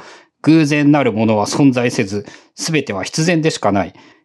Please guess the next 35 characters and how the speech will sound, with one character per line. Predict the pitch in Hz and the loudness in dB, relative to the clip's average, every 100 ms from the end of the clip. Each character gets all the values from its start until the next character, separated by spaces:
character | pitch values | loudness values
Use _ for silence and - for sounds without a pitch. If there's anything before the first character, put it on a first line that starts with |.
| _ | _
偶 | 143 156 | 2 2
然 | 151 147 147 | 4 4 4
や | 143 | 2
不 | 147 131 | 0 2
条 | 139 107 | 4 2
理 | 92 | 2
は | 104 139 - | 0 0 -2
目 | 104 104 | -6 -6
的 | - 165 160 156 | -4 -4 0 2
論 | 151 127 | 2 2
者 | - 107 | -2 -4
が | 107 | -4
持 | 110 | -4
つ | 113 95 | -6 -8
目 | 104 - | -8 -4
的 | 151 143 | -6 0
に | 143 | -2
反 | - 139 139 | 0 0 2
す | 151 | 0
る | 117 | 0
か | - 98 | -2 -4
ら | |
そ | - 139 127 | -2 -2 2
う | |
見 | 127 127 | 4 4
え | 127 | 2
る | 104 | 0
だ | 95 | -4
け | - 123 - - - - | -6 -8 -8 -20 -20 -2
と | 170 165 - - _ - | -2 -2 -14 -20 _ -2
な | 135 | 0
る | 127 | 0
の | 110 101 | -2 -4
だ | 95 | -2
が、 | 117 151 | -2 -2